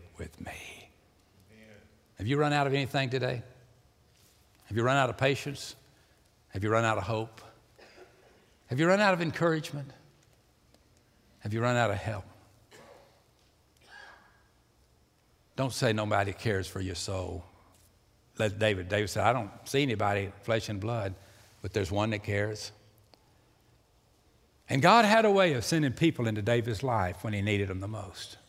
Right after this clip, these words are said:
Speaker 1: Whether it was to point out his sin or to encourage him for doing right. But God cares. There's no success without Christ. In First Corinthians four two, "Moreover, it's required in stewards that a man be found faithful.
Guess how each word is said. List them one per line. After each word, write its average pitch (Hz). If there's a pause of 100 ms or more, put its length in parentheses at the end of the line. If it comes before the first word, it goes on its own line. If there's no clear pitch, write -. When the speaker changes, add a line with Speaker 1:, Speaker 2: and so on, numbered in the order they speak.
(1300)
Speaker 1:
Whether 156
it 139
was 127
to 127
point 165
out 160
his 156
sin 185 (580)
or 110
to 98
encourage 139
him 165
for 147
doing 151
right. 92 (1600)
But 110
God 107 (640)
cares. 87
There's 104
no 170
success 185
without 107
Christ. 92 (480)
In 98
First 123
Corinthians 139
four 156
two, 165
"Moreover, 156
it's 143
required 156
in 160
stewards 170
that 165
a 160
man 165
be 165
found 175
faithful. 180